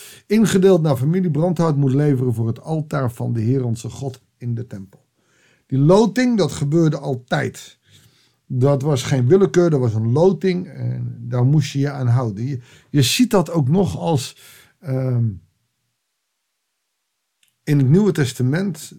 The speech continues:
de priesters, eh, moeten loten. En Zacharias ook uit, door loting, eh, de priesterdienst mag doen. Dat was ook een eer.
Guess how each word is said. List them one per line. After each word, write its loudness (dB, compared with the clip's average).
de -12
priesters, -6
eh, -4
moeten 0
loten. 0
En -10
Zacharias 0
ook -2
uit, -2
door 4
loting, 2
eh, -8
de -10
priesterdienst 4
mag -2
doen. 0
Dat -12
was 0
ook 0
een -2
eer. -2